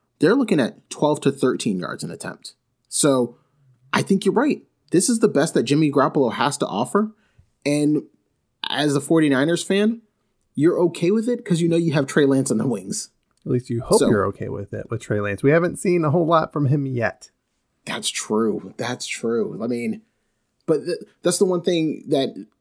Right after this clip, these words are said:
Speaker 1: uh, N F L fans love in the N F L itself is we love the unknown. We love the idea of the guy behind the door
Speaker 2: Yeah,
Speaker 1: when
Speaker 2: number
Speaker 1: we don't
Speaker 2: two
Speaker 1: know anything
Speaker 2: quarterback
Speaker 1: about him.
Speaker 2: is always our favorite quarterback,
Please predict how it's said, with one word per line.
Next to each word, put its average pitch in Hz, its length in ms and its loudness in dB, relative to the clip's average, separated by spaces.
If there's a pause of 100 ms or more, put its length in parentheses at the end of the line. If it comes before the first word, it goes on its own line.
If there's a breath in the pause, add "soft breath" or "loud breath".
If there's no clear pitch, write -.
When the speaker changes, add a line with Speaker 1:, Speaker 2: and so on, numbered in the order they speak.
(200)
Speaker 1:
uh, 127 220 0
N 139 100 2
F 135 140 -2
L 127 80 2
fans 107 340 -2
love 95 360 -4
in 123 120 0
the 123 80 0
N 135 120 0
F 135 140 -2
L 107 120 2
itself 92 480 -4
is 120 320 -2 (380)
we 143 120 2
love 165 260 2
the 175 140 4
unknown. 113 600 0
We 139 180 2
love 156 280 2
the 180 160 4
idea 135 440 4
of 123 240 -2
the 120 80 0
guy 123 260 0
behind 117 440 0
the 113 60 0
door 92 340 -4 (680)
Speaker 2:
Yeah, 123 200 2
Speaker 1:
when 110 80 -2
Speaker 2:
number 143 260 6
Speaker 1:
we 143 80 6
don't 151 120 4
Speaker 2:
two 143 60 6
Speaker 1:
know 139 140 4
anything - 260 6
Speaker 2:
quarterback - 160 4
Speaker 1:
about 92 220 -2
him. 98 120 -10 (180)
Speaker 2:
is 117 120 0
always 120 260 0
our 113 100 -6
favorite 104 300 -6
quarterback, 95 480 -6